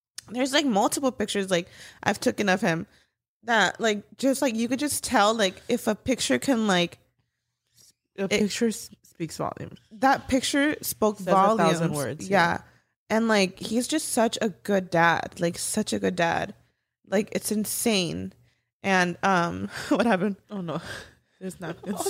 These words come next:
Speaker 1: thanks,
Speaker 2: Sorry, I'm
Speaker 1: girl.
Speaker 2: laughing 'cause, 'cause that's all we have right now. <laughs>
Speaker 1: We love
Speaker 2: <laughs> I need to get some fucking real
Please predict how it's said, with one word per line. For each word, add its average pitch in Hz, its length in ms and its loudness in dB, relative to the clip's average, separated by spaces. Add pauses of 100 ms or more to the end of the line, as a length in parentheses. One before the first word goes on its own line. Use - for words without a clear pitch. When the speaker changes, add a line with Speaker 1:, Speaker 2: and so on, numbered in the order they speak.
(100)
Speaker 1:
thanks, - 180 -10
Speaker 2:
Sorry, 175 280 4
I'm 175 100 4
Speaker 1:
girl. 370 100 4
Speaker 2:
laughing 226 280 2
'cause, 196 200 0 (340)
'cause 226 120 -8
that's 196 180 0
all 190 140 2
we 190 80 2
have 165 160 4
right 180 160 4 (100)
now. 277 60 2
<laughs> 285 200 2 (1800)
Speaker 1:
We 392 240 0
love 339 420 2 (220)
Speaker 2:
<laughs> - 40 -8
I 202 80 0
need 240 120 -2
to 233 80 -4
get 208 140 -2
some 190 140 -4
fucking 175 460 -6
real 160 380 4